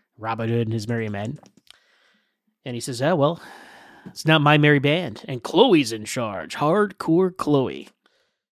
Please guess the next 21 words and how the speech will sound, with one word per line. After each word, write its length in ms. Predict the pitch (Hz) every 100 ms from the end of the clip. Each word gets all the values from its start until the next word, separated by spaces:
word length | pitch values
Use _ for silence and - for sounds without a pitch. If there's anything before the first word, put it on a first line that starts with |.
| _ _ _ _ _ -
There's 180 | 135 131
an 80 | 131
awkwardness 580 | 131 - 143 135 135
between 340 | - 120 131 120
her 360 | 120 123 123 117
and 200 | 104 101 _ _ _ _ _ _ _ _ _ -
Clark 360 | 127 117 113
and 120 | 120 113
Oliver, 500 | 117 113 113 110 107
and 220 | 98 - _ _ _ _ _ _ -
it's 180 | 175 -
weird 240 | 220 240
because, 320 | 190 180 156
like, 320 | 151 135 - - - - _ _ _
this 220 | 147 151
is, 100 | 202
this 160 | 156 165
is 80 | 165
playing 280 | - 196 185
off 180 | 151
nothing. 380 | 127 135 - 101